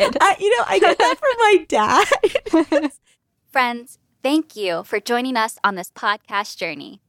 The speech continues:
Speaker 2: You can find out more about upcoming Young Professionals Network programs by following us on Instagram at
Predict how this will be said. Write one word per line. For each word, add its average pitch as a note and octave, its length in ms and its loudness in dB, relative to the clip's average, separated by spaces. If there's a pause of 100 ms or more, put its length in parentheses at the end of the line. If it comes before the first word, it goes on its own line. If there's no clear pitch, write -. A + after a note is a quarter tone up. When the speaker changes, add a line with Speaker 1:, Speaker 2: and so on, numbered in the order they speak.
(220)
Speaker 2:
You C4+ 100 -8
can E4+ 160 -4
find E4 280 -2
out C#4 180 0
more A3 360 -4
about G#3 280 -4
upcoming A3 640 -8
Young G#3+ 220 -8
Professionals A3 640 -8
Network G3+ 360 -6
programs G3+ 600 -6 (300)
by A3+ 140 -4
following C4+ 480 -2
us A3 260 -8
on G3+ 240 -6
Instagram F#3+ 720 -10
at F#3 180 -2